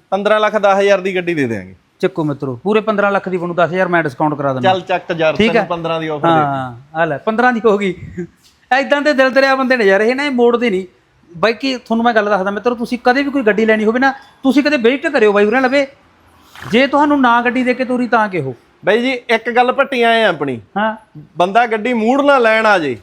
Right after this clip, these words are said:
Speaker 2: ਹਾਂ।
Speaker 1: ਭਾਵੇਂ ਦੀ ਪੂਰੇ ਨਾਲ ਦੇਣੀ ਹੋਵੇ, ਗੱਡੀ ਦੇ ਕੇ ਤੋਰਾਂਗੇ। ਇਹ ਤੁਹਾਡੇ
Speaker 2: ਤੇ
Speaker 1: ਨਾਲ
Speaker 2: ਬਾਈ
Speaker 1: ਵਾਅਦਾ।
Speaker 2: ਇਹਦੀ ਆਪਾਂ ਦੱਸੀਏ ਡਿਟੇਲ?
Speaker 1: ਇਹ ਬਾਈ ਜੀ ਦੋ ਹਜ਼ਾਰ ਮੈਨੂਫੈਕਚਰ ਅਠਾਰਾਂ ਰਜਿਸਟਰਡ ਉੱਨੀ ਆ ਭੱਟੀ।
Speaker 2: ਓਕੇ।
Speaker 1: ਫਸਟ ਓਨਰ ਹੈ।
Speaker 2: ਜੀ।
Speaker 1: ਨੰਬਰ ਬਹੁਤ ਸੋਹਣਾ, ਵੀਹ ਇੰਚ ਲਾਏ ਟਾਇਰ ਜਮਾਂ ਨਵੇਂ ਵਰਗੇ ਲੱਗ ਗਏ ਗੱਡੀ ਨੂੰ।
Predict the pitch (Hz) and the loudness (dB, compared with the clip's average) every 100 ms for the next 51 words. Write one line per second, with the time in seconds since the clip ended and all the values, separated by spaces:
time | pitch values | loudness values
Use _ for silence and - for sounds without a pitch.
0 | 190 202 190 247 240 269 254 254 254 254 | 0 2 2 2 0 -4 -2 2 2 4
1 | 247 240 240 214 226 240 226 _ _ - | 2 2 2 4 4 2 -2 _ _ -4
2 | 202 233 226 208 208 165 131 95 - 202 | -2 0 2 2 2 2 -2 -4 0 0
3 | 214 208 202 190 - 240 269 294 247 214 | 2 2 4 4 2 0 0 -2 -2 -4
4 | 311 247 240 240 220 - _ - - _ | -6 -8 -4 -4 -6 -12 _ -20 -20 _
5 | 202 233 254 240 247 214 247 262 196 202 | 2 4 4 4 2 0 0 2 4 6
6 | 214 220 226 214 202 220 226 - - 185 | 6 4 4 4 4 2 -2 -8 -6 0
7 | 185 208 196 220 190 240 - - 175 208 | 2 2 0 -2 0 0 0 0 0 0
8 | 214 202 208 - 233 226 214 175 165 160 | -2 -2 -4 -2 0 2 2 0 -2 -2
9 | 220 - 196 - _ 226 226 247 202 214 | -4 -6 -10 -12 _ -2 2 0 0 -2
10 | - 254 202 190 208 - 151 208 180 127 | 0 2 4 2 2 -4 -4 -2 -2 0
11 | 185 196 220 214 233 226 226 262 233 175 | 0 2 2 4 2 2 2 2 0 2
12 | 262 302 294 269 247 240 247 254 240 - | 4 4 2 0 2 2 2 2 2 2
13 | 277 302 254 214 196 170 151 131 110 113 | 2 2 2 2 2 0 -2 -2 -2 -6
14 | 110 107 98 | -10 -12 -14